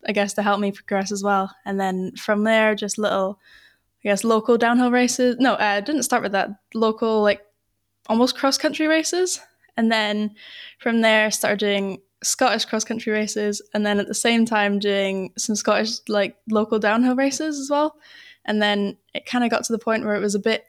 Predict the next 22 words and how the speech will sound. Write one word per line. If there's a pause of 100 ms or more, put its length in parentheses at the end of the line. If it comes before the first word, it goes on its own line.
too
much
to
do
both
disciplines.
So
then
it
was,
"Oh,
well,
you
have
to
pick
one
or
the
other."
And
then